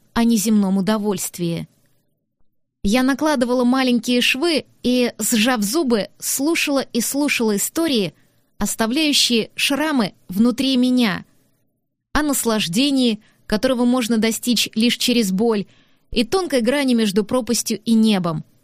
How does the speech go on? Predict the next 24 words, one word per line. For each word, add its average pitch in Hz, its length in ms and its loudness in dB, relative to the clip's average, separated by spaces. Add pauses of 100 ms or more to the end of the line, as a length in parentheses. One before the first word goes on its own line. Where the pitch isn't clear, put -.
(500)
Они 240 220 2
совершенно 294 540 0
серьёзно 269 480 0
мне 226 180 2
рассказывали, 214 760 -4 (280)
что - 240 -4
центр 277 460 -2
удовольствия 220 920 -2 (340)
находится 247 540 -2
рядом 254 300 0
с - 60 -2
центром 233 520 0
боли, 220 500 0 (560)
и 240 100 2
мастер 247 480 0
знает, 226 640 0
как 233 160 0
взорвать 254 540 0
эту 220 160 -2
точку 208 380 -2
фейерверком, 220 760 -2 (240)
заставляя 226 680 0
сознание 214 720 2 (320)
уплывать. 214 800 -2